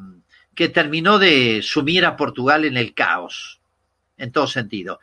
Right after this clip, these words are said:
Y para colmo, es arrastrada a la Primera Guerra Mundial, no teniendo ningún interés, este, nacional. Es arrastrado los pobres portugueses a combatir en los peores frentes.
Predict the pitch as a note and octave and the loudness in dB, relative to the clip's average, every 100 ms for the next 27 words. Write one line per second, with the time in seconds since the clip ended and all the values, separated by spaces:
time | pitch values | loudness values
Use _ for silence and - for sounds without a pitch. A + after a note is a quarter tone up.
0 | - - F#3+ A#3+ A#3+ A3+ G3+ F3 G3 G3+ | -14 -8 2 4 4 2 2 2 -4 -2
1 | E3 E3+ E3+ F3 - E3+ C#3+ C3 D3 _ | 0 2 4 2 0 2 4 4 -2 _
2 | _ _ _ _ D3 D3 D3 C3+ E3+ D#3+ | _ _ _ _ 0 0 -2 -6 -4 -2
3 | D#3 D3+ C#3+ C3 A2+ G#2 - G#2+ D3+ - | -2 -2 -4 -6 -8 -10 -10 -6 -6 -2
4 | D3 D#3 D#3 D3+ C#3+ C#3 D3 D3+ C#3+ B2+ | -2 -2 -4 -2 -4 -6 -8 -8 -10 -2
5 | C3 A#2 B2+ - - _ _ _ _ _ | 0 0 -2 -6 -18 _ _ _ _ _
6 | - A#2 - A#2+ G#2+ C3 B2+ C3 B2 A2+ | -8 -8 -4 -2 0 -2 0 2 2 2
7 | E2+ D#2 _ _ C#3 B2+ C#3+ B2+ - - | -2 -10 _ _ -12 0 2 2 0 2
8 | B2 B2 A#2+ - B2+ A#2+ A#2+ G#2+ F#2+ _ | 2 4 -2 -2 -2 0 0 -2 -4 _
9 | _ _ - D#3 E3 C#3+ B2+ D3+ B2+ C3+ | _ _ -2 -2 2 2 2 -2 0 -2
10 | C3 E3 D3 C#3+ D#3 C#3+ C#3 A#2 D3+ C#3 | 0 -4 2 0 2 0 0 0 0 0
11 | C3 - F2+ D#2 - F2 | 0 -4 -10 -10 -18 -20